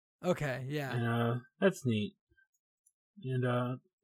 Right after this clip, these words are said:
Speaker 2: I don't, I don't know what's going on with the story, but all the different powers are cool.
Speaker 1: Uh-huh.
Speaker 2: 'Cause you got one that can slow down time, you got one that lets you super spin and you can float with it and double jump. One that lets you, uh,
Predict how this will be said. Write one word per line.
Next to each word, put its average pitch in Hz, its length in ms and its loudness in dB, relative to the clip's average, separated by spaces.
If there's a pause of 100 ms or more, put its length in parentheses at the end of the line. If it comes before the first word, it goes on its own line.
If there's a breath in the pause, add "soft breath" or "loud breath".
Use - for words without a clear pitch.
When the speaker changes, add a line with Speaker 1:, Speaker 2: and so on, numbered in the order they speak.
(160)
Speaker 2:
I 160 80 0
don't, 110 220 -2 (400)
I 156 80 -2
don't 123 100 0
know 110 80 -2
what's - 120 -8
going 127 140 -6
on 110 120 -6
with 110 100 -14
the 117 60 -16
story, 117 360 0
but 120 160 0
all 147 140 10
the 147 80 8
different 131 260 2
powers 120 320 4
are 113 60 -2
cool. 123 400 0 (140)
Speaker 1:
Uh-huh. 156 280 -2 (1400)
Speaker 2:
'Cause 120 140 2
you 120 140 4
got 117 180 4
one 123 240 4
that 117 180 0
can 117 380 -2
slow - 380 4
down 131 200 6
time, 180 540 10
you 143 120 6
got 127 120 6
one 127 180 4
that 117 80 2
lets 120 220 -2
you 113 280 0
super 156 440 4
spin 139 460 6
and 120 100 4
you 120 80 2
can 110 160 -2
float 139 300 6
with 131 240 2
it 131 240 4
and 120 220 -6
double 123 260 2
jump. 120 340 0 (1000)
One 131 260 8
that 131 120 6
lets 120 320 2
you, 113 680 2
uh, 117 500 0